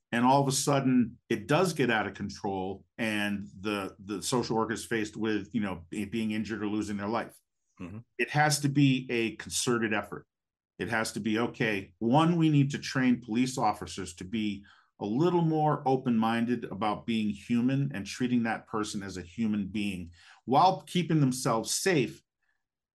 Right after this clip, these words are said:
Speaker 1: making sure the situation is safe, the scene is safe, and then letting the social worker come in and do what they have to do. Um, I'll go even so far as to say we should be hiring from pools of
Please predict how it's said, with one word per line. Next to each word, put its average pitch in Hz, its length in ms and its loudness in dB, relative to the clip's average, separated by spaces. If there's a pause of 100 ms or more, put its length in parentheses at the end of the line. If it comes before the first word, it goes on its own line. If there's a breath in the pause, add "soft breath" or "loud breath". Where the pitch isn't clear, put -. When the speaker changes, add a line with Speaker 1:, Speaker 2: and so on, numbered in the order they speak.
Speaker 1:
making 143 320 4
sure 143 220 2
the 131 80 2
situation 143 680 2
is 139 160 2
safe, 143 240 2
the 123 60 -4
scene 147 320 2
is 120 180 0
safe, 110 320 0
and 113 160 0
then 120 180 2
letting 113 220 2
the 107 60 -2
social 151 420 0
worker 107 300 0
come 101 240 -4
in 101 60 0
and 101 120 -6
do 107 100 0
what 101 140 -2
they 98 140 -2
have 95 240 -4
to 90 80 -10
do. 92 200 -10 (520)
Um, 104 180 0
I'll 170 260 4
go 127 360 6
even 120 240 2
so 120 200 2
far 117 240 2
as 113 120 -2
to 110 60 -4
say 113 280 0
we 117 220 2
should 151 260 0
be 117 140 0
hiring 113 440 0
from 107 240 -4
pools 123 400 2
of 107 220 -4